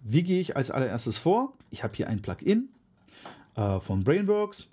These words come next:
einer meiner Lieblings-Plugins für, ähm, Mixing oder für Mastering.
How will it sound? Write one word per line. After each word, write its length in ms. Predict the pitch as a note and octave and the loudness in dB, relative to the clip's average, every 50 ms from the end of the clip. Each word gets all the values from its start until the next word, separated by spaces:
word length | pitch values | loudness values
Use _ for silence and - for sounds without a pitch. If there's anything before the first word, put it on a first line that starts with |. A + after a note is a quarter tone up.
| - | -4
einer 260 | - A#2 B2+ C3 B2+ B2 | 2 2 4 4 4 2
meiner 540 | B2 A#2+ A#2+ B2 A#2 A#2 A2+ A2 A2 - | 2 2 2 2 2 0 0 0 0 0
Lieblings-Plugins 1000 | A2+ A2 A2 B2+ D#3+ F3 D#3 E3 D#3+ D3+ - - D3 C3+ - - C#3 C3+ C3+ C3 - | 2 2 4 4 4 4 2 0 0 -2 0 0 0 0 2 0 0 0 0 -2 -4
für, 1080 | - - - A#2 A2+ G#2+ G#2+ G#2+ G#2 G2+ G2+ G2 F#2 G2+ G2+ F#2+ F#2+ F#2+ F#2 F#2 F#2 F#2 | -6 0 2 2 4 4 2 2 2 0 0 0 0 -2 0 0 0 0 0 0 -2 -2
ähm, 340 | F#2 F#2+ G2+ G#2 G#2 G#2 - - | -2 -2 -2 -2 -4 -4 -2 0
Mixing 460 | G2+ A2 C#3+ E3 D#3 - D#3 D#3 D3 | 2 2 2 0 0 -2 -2 -2 0
oder 160 | A#2 A2 G#2+ G2+ | 0 -2 -2 -2
für 100 | - G#2 | -2 0
Mastering. 560 | G2+ B2 D3+ E3+ - - F3+ F#3 F#3 F#3 | 0 0 0 -2 -2 -4 -4 -2 -2 -4